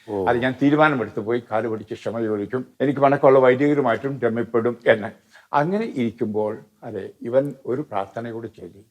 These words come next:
Speaker 2: പട്ടം കൊടുത്തപ്പോൾ അങ്ങ് ഇവന്റെ കയ്യില് സുവിശേഷം കൊടുത്തുവല്ലോ, പ്രസ-, പോയി പ്രസംഗിക്കൂ എന്ന് പറഞ്ഞു.
Speaker 1: ജീസസ്.
Speaker 2: ഇതുവരെ ഇവൻ പ്രസംഗിച്ചിട്ടില്ല. കർത്താവേ, പ്രസംഗിക്കാനുള്ള കൃപ കൊടുക്കണമേ.
Speaker 1: ആമേൻ.
Speaker 2: ആ, ആ സമയത്ത്, ആ, ഞാൻ മനസ്സുകൊണ്ട് ഓർത്തു, പ്രസംഗിക്കുക ഒരിക്കലുമില്ല.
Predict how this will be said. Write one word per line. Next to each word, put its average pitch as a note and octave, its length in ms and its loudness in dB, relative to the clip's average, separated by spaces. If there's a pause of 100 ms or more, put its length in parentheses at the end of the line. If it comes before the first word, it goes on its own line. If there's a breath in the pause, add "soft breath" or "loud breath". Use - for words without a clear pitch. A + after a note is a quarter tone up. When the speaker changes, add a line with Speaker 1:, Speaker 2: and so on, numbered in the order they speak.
(120)
Speaker 2:
പട്ടം G3+ 300 4
കൊടുത്തപ്പോൾ D#3 680 4
അങ്ങ് B2 420 -2
ഇവന്റെ B2 420 -2
കയ്യില് A2 400 -2 (560)
സുവിശേഷം E3 520 4
കൊടുത്തുവല്ലോ, B2 500 4
പ്രസ-, G#2+ 360 -6
പോയി A#2+ 140 2
പ്രസംഗിക്കൂ A#2 640 -6
എന്ന് G#2+ 140 -6
പറഞ്ഞു. F2+ 300 -8 (100)
Speaker 1:
ജീസസ്. F#2+ 680 -6
Speaker 2:
ഇതുവരെ C#3+ 380 8
ഇവൻ A#2 260 2
പ്രസംഗിച്ചിട്ടില്ല. G#2+ 640 -10
കർത്താവേ, G2+ 440 -16 (580)
പ്രസംഗിക്കാനുള്ള B2 600 -2
കൃപ G#2+ 260 -10
കൊടുക്കണമേ. G#2 540 -18 (100)
Speaker 1:
ആമേൻ. F#2+ 360 -2 (260)
Speaker 2:
ആ, A#2+ 40 -10 (140)
ആ C#3+ 180 2
സമയത്ത്, A#2+ 680 -6 (480)
ആ, A#2 120 -4 (100)
ഞാൻ B2 460 -12 (160)
മനസ്സുകൊണ്ട് A2+ 480 -10
ഓർത്തു, G#2 220 -12
പ്രസംഗിക്കുക A#2 720 -8
ഒരിക്കലുമില്ല. G#2 640 -10